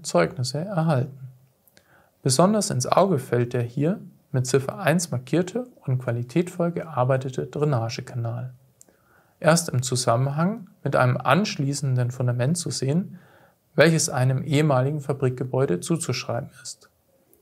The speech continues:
Mit Ziffer zwei markiert ist der rote Backsteinfußboden, der hier, wie auch schon im südlichen Grabungsareal, auftritt. Er ist offenbar typisch für diese bislang älteste nachgewiesene Betriebsphase.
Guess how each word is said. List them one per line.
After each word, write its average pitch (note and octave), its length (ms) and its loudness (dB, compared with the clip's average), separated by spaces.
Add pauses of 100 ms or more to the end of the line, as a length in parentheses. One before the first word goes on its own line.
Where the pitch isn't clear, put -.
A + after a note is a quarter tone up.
(440)
Mit C#3 140 4
Ziffer B2+ 320 4
zwei B2 360 6
markiert F#3+ 400 0
ist F3+ 160 -4
der D#3+ 60 2
rote E3 260 0
Backsteinfußboden, D3+ 1300 0 (140)
der C3 80 4
hier, C#3+ 420 2 (140)
wie C3+ 100 -2
auch B2+ 160 2
schon D3 360 2
im C3+ 160 0
südlichen E3 520 0
Grabungsareal, B2 920 -2
auftritt. - 580 -4 (1080)
Er D3 80 6
ist C3 100 4
offenbar C#3 340 2
typisch - 420 -2
für C3 100 -2
diese B2 220 0
bislang C3 360 -4
älteste B2+ 500 -2
nachgewiesene C3 1120 0
Betriebsphase. D#3 880 -6